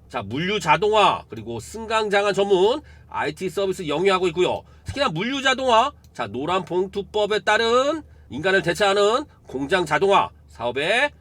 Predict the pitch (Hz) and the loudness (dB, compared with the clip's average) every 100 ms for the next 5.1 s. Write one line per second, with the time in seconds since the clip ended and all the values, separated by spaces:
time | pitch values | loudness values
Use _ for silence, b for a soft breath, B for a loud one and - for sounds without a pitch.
0 | - - 120 120 117 117 - 247 - 226 | -20 -10 -8 -4 -6 -8 -6 -6 -6 -6
1 | 214 214 170 196 185 156 151 147 117 80 | -2 -2 -2 -2 -2 -4 -6 -4 -4 -6
2 | b b - 123 165 185 214 190 226 226 | b b -8 -6 -6 -2 -2 0 -4 -2
3 | - 143 214 208 - 233 233 143 165 226 | -2 -2 -2 -6 -6 -4 -2 -2 -4 -4
4 | 233 233 220 233 208 - 240 262 262 226 | -2 -2 -6 -8 -10 -12 -10 -6 0 0